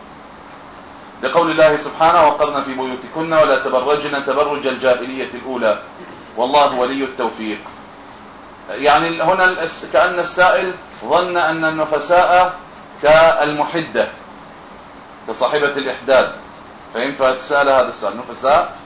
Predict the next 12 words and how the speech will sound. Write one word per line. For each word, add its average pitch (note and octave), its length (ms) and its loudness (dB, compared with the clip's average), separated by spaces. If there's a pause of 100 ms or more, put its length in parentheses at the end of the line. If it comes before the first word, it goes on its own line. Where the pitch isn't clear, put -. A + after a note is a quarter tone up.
(140)
ليس D#3 180 -4
لها، D3+ 480 4 (640)
النفاس C#3+ 440 0
ليس D3 260 -4
له C#3+ 260 2
أحكام D3+ 380 2
الإحداد. - 920 0 (1500)
ما F3 100 2
الحكم G3 380 2
إذا F3+ 220 2
أسقطت F#3 500 0
المرأة؟ D#3+ 520 4